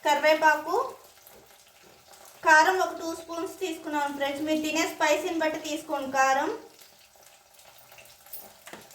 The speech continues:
ఇప్పుడు ఇదంతా మనం గ్రైండ్ చేసి తీసుకున్నాము.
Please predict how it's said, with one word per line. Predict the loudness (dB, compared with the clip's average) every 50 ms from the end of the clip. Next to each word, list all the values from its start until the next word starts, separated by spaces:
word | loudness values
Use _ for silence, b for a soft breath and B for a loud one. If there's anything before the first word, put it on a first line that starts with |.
| -20 -20 -20 -20 -20 -16 -12
ఇప్పుడు | -6 -2 0 2
ఇదంతా | 4 4 4 2 2 2
మనం | 2 0 0 0 2
గ్రైండ్ | 2 2 2 2 0 0 -2
చేసి | -2 -2 -4 -6 -8
తీసుకున్నాము. | -8 -8 -8 -8 -8 -2 0 0 2 2 2